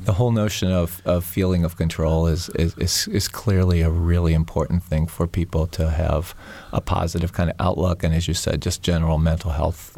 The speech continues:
um, outcomes. So, yeah, I mean, if you can control certain aspects of things, that can at least make you feel like for one facet, you know, I,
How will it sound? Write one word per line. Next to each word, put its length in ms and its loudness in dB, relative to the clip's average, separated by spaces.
um, 360 2
outcomes. 400 0
So, 360 2
yeah, 180 0
I 100 -2
mean, 200 2
if 160 -2
you 80 -4
can 240 -2
control 400 0
certain 260 -2
aspects 420 -2
of 120 -2
things, 260 0
that 160 0
can 140 0
at 120 0
least 320 -2
make 280 0
you 80 0
feel 240 0
like 200 2
for 140 -2
one 240 2
facet, 560 -2
you 100 -2
know, 220 2
I, 160 -6